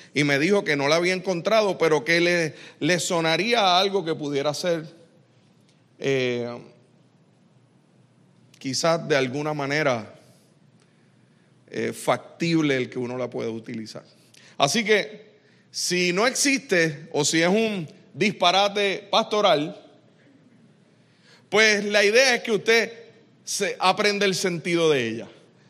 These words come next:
Así que hoy yo voy a hablar de un tema que le puse por título,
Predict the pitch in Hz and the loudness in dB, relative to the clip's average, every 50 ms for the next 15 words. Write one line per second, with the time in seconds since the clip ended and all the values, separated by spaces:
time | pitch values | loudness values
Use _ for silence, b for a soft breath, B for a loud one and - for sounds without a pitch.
0 | b b 139 139 202 202 196 208 196 196 202 196 202 202 196 190 190 190 190 190 | b b -2 -2 -2 0 2 2 2 4 2 4 4 4 4 4 4 4 2 2
1 | 185 185 190 180 - - 208 196 175 151 139 139 - - 147 143 143 139 143 151 | 0 -2 -6 -6 -4 -2 -2 -2 -2 -2 -4 -4 -4 -2 0 0 0 -2 -2 -4
2 | 151 208 202 190 - 180 156 147 - 214 214 - - 170 160 151 143 139 - | -6 -4 -4 -4 -4 -6 -6 -6 -6 -6 -6 -4 0 2 2 2 2 0 -4